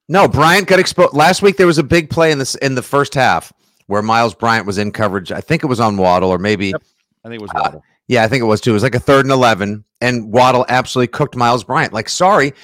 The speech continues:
Speaker 1: just like in the game against Dallas, as soon as Christian Gonzalez went down, it was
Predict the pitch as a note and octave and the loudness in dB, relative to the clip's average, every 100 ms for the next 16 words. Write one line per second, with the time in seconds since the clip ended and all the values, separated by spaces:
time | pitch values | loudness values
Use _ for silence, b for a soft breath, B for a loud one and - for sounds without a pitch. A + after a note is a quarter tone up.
0 | b - D3+ F3+ E3 E3+ D#3+ D3+ E3 D#3+ | b -4 -2 2 0 0 -4 -2 -2 -2
1 | D#3 D3 D#3 F3+ D3 A#2+ - - - D#3+ | -4 -2 0 2 2 0 -4 -8 -2 -2
2 | E3+ E3 B2+ - E3 D3+ C#3 B2+ D3 D#3 | 0 -2 -6 -6 -6 -4 -6 -2 0 2
3 | C3+ A#2+ A2 A2 G2+ A2 - _ _ _ | 0 -4 -2 0 0 -2 -10 _ _ _
4 | C#3+ C#3+ C#3 C3+ C3 | -6 0 2 2 0